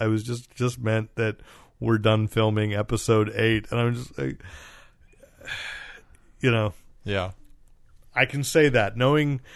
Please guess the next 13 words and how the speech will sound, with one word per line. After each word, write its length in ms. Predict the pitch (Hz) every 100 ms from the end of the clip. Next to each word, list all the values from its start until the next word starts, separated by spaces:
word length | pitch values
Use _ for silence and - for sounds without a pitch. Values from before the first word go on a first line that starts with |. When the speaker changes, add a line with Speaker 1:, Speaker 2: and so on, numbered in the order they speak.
| -
Speaker 1:
him 240 | - 123 127
just 440 | 110 190 220 -
well 200 | 180 160
enough 240 | 139 127 120
to 100 | 117
know 300 | 113 110 - - - - -
he's 140 | 110
having 280 | 165 180 175
the 60 |
time 240 | 139 147 127
of 80 | 117
his 120 | 110
life 400 | 113 113 110